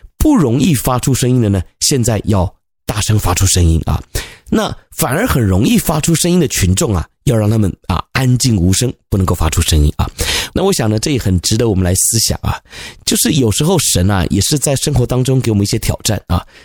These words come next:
特别是面对征战的时候啊，我们呢，一定要警醒啊，不能够随便啊。上帝的命令呢，我们要很清楚地把它记在心中啊。所以你看啊，这么大群的百姓啊，如果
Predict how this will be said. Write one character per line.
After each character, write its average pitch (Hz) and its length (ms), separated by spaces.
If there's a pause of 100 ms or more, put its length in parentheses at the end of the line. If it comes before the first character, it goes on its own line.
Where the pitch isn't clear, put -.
(100)
特 220 160
别 165 100
是 156 120
面 175 200
对 151 140
征 165 240
战 151 160
的 95 80
时 - 160
候 - 240
啊， - 160 (320)
我 117 100
们 123 120
呢， 156 140
一 165 100
定 208 120
要 185 120
警 104 320
醒 - 260
啊， - 180 (560)
不 202 80
能 185 80
够 139 120
随 98 180
便 135 180 (140)
啊。 - 180 (380)
上 - 180
帝 185 80
的 170 120
命 190 180
令 170 160
呢， 120 160
我 92 100
们 95 120
要 113 80
很 87 240
清 240 340
楚 104 220
地 87 80
把 90 120
它 90 80 (120)
记 202 260
在 120 220
心 104 260
中 92 220
啊。 - 200 (640)
所 - 180
以 214 40
你 196 100
看 139 180
啊， 92 160 (240)
这 240 140
么 214 80
大 202 140
群 160 120
的 139 60
百 87 220
姓 110 260
啊， 85 180
如 147 80
果 190 140